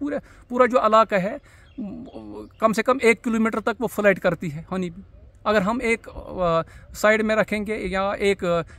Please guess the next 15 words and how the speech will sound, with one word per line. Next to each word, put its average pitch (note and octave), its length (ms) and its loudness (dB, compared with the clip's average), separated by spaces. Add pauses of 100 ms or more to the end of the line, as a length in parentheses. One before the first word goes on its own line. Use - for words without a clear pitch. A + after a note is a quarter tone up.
(140)
जो F#3 120 2
भी F#3 140 -2
है F#3+ 140 2
हमारा F3+ 420 0 (180)
एरिया G#3 320 8
जो F#3 140 0
है, F#3+ 220 -4
वहाँ G#3 260 -4
पर G3 480 -12
हनी F#3+ 160 -4
बी F#3+ 140 -8
कॉलोनीज F#3+ 420 0
रखेंगे F#3 380 0
दस, F3 400 2
पन्द्रह, F#3 320 0